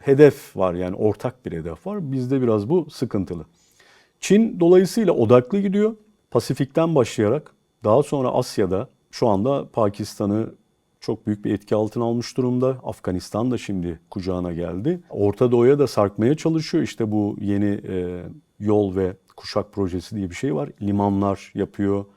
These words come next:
güya kendi parasını veriyor. İşte Yunanistan'da yapıyor, Orta Doğu ülkelerinde yapıyor.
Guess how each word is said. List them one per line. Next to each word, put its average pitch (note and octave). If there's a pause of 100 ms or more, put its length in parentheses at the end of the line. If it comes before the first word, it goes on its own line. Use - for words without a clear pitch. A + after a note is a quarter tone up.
(400)
güya G2 (280)
kendi G2+
parasını G2
veriyor. G2+ (480)
İşte -
Yunanistan'da G2
yapıyor, G#2 (160)
Orta G2+
Doğu G#2
ülkelerinde G2+
yapıyor. C3+